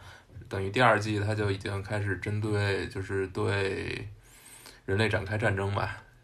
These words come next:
然后，但是这种战争不是那种有规划的，说我要怎样怎样去很有战术的那种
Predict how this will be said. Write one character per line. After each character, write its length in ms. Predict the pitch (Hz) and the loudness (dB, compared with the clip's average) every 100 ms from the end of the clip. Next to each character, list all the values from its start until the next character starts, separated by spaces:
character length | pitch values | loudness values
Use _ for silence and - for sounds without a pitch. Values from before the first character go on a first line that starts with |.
| - | -8
然 180 | - 92 | -6 -4
后， 240 | 98 95 | -2 0
但 160 | 98 110 | 0 0
是 60 | |
这 80 | 120 | 2
种 140 | 101 | 0
战 200 | 98 110 | 2 2
争 200 | 107 113 | 2 -2
不 120 | 107 107 | -2 -4
是 100 | 117 | -2
那 100 | 107 | -2
种 160 | 101 | 0
有 120 | 104 92 | 0 0
规 200 | 110 117 | 0 0
划 260 | 123 104 | 2 2
的， 120 | 98 | 2
说 600 | 98 - 101 101 101 101 98 | -2 -4 -2 0 0 0 -2
我 140 | - | -2
要 280 | 98 95 98 | 0 0 -2
怎 160 | 98 | -4
样 180 | 90 98 | -4 -4
怎 180 | 92 - | -4 -4
样 360 | 95 98 95 92 | -2 -2 -4 -6
去 340 | - 98 95 | -10 -6 -4
很 160 | 92 101 | -4 -2
有 200 | 101 95 | -2 -2
战 260 | 98 104 98 | 0 0 0
术 200 | 101 92 | -4 -6
的 120 | 92 | -6
那 60 | |
种 160 | 85 | -6